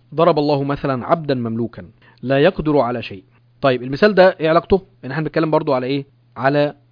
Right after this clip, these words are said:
مسألة التوحيد ومسألة النعم. شوفوا الاتنين مع بعض بقى في المثال ده. ضرب ربنا مثالين في السورة. المثال الأول،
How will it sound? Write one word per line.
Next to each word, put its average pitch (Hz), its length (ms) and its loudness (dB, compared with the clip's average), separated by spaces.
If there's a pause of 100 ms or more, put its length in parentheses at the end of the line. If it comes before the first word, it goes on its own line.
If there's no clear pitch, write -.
(240)
مسألة 135 420 -6 (1040)
التوحيد 156 580 -4 (140)
ومسألة 131 460 -8
النعم. 117 300 -8 (180)
شوفوا 185 200 4
الاتنين 180 240 -2
مع 156 100 4
بعض 151 200 2
بقى 151 100 -4
في 139 60 -8
المثال 113 280 -12
ده. - 80 -20 (1000)
ضرب 196 260 6
ربنا 165 280 2
مثالين 131 360 -4
في - 100 -18
السورة. - 280 -18 (340)
المثال 143 260 2
الأول، 208 360 4